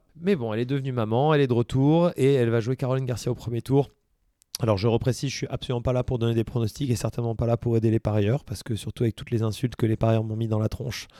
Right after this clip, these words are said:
toute ma vie, certainement pas les gars que je vais vous aider, c'est pas, pas du tout mon délire. Euh, moi je suis là pour parler tennis, je suis pas là pour vous dire les oppositions de style, qui va gagner, qui va perdre, hein, qu'on soit clair là-dessus. Et ça c'est à vos risques et périls si vous pariez, c'est votre problème, je m'en contrefous sincèrement.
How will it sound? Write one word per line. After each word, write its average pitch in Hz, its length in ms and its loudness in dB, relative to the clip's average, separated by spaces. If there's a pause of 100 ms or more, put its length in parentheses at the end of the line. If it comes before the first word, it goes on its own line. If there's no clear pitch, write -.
(220)
toute - 180 -10
ma 92 120 2
vie, 113 200 0 (320)
certainement 120 600 0
pas 127 120 4
les 113 120 4
gars 113 340 2
que - 80 -8
je 98 120 -2
vais 104 40 0
vous 98 160 -4
aider, 107 220 0
c'est - 240 -12
pas, 117 500 -2 (240)
pas 123 140 2
du 113 100 -2
tout - 140 -12
mon 120 120 -6
délire. 110 300 0 (640)
Euh, 107 180 -2
moi 117 160 0
je 113 80 -2
suis - 80 -8
là 113 80 2
pour - 140 -2
parler 107 200 2
tennis, 107 200 -2
je - 60 0
suis - 40 -12
pas 113 160 0
là 110 80 6
pour 107 160 -2
vous 104 140 0
dire 110 240 4
les 104 100 4
oppositions 110 380 0
de 107 80 -2
style, 123 260 -8
qui - 140 -8
va 104 100 0
gagner, 107 220 -6
qui - 120 -16
va 104 120 -6
perdre, 104 260 -2
hein, 104 180 -6
qu'on - 120 -18
soit 104 180 -12
clair - 180 -12
là-dessus. 120 460 -2
Et - 140 -4
ça 120 240 -2
c'est - 160 -4
à 107 80 4
vos 104 120 4
risques 123 240 2
et 120 60 2
périls 117 320 4
si - 140 -10
vous 113 100 0
pariez, 110 300 0
c'est 127 160 -6
votre 123 160 0
problème, 113 400 0
je 110 160 -4
m'en 110 160 -2
contrefous 131 560 -4
sincèrement. 101 460 -8